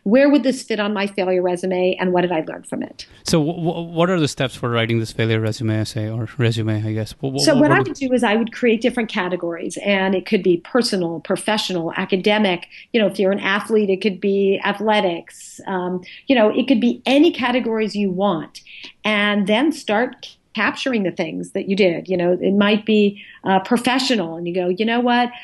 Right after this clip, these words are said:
Speaker 1: Um, on that project that I did last month, I didn't put the effort in to really knock the ball, ball out of the park." Uh, or, "When I was in that meeting, I shouldn't have interrupted my boss." <laughs> You know, whatever it was,
Speaker 2: Mm-hmm.
Speaker 1: it could be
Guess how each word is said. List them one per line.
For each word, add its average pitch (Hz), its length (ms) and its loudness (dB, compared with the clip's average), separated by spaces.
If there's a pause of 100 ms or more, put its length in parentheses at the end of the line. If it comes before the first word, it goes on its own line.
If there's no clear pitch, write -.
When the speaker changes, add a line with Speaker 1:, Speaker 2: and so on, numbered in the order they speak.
(200)
Speaker 1:
Um, 196 480 0 (380)
on 214 140 4
that 214 180 0
project 214 560 0
that 208 180 -4
I 190 160 -2
did 196 300 -2
last 190 320 -2
month, 180 580 -4
I 175 300 0
didn't 202 300 2
put 208 200 -2
the 196 140 4
effort 185 260 0
in 180 320 2
to 180 240 -2 (220)
really 180 400 4
knock 170 220 0
the 180 40 0
ball, 165 320 2
ball 165 220 2
out 160 80 0
of 156 60 -2
the 156 60 -8
park." - 360 -12 (360)
Uh, 180 320 2
or, 208 460 4 (140)
"When 220 180 2
I 214 120 4
was 214 120 2
in 208 120 2
that 202 200 0
meeting, 202 720 4 (220)
I 196 120 2
shouldn't 196 400 -2
have 202 80 0
interrupted 190 460 2
my 180 160 4
boss." 175 560 2
<laughs> - 180 -10
You 370 120 2
know, - 80 0
whatever 453 400 0
it 330 100 0
was, 285 240 2
Speaker 2:
Mm-hmm. 262 80 0
Speaker 1:
it 269 60 -2
could - 120 -20
be 262 200 -12